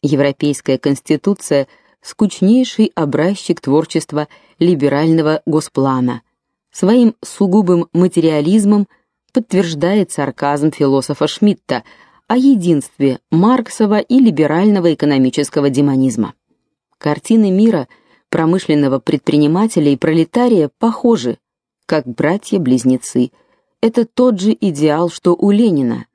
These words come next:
электрификация всей земли. Спор между ними ведётся только о методе.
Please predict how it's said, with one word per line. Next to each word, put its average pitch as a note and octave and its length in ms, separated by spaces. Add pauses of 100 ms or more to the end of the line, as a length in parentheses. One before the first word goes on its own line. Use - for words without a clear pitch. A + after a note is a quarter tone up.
(320)
электрификация E3 1080
всей C3 320
земли. A#2 440 (360)
Спор F#3 480
между G3 300
ними F3+ 380 (380)
ведётся B3 520
только F3 400
о D3+ 180
методе. C3 580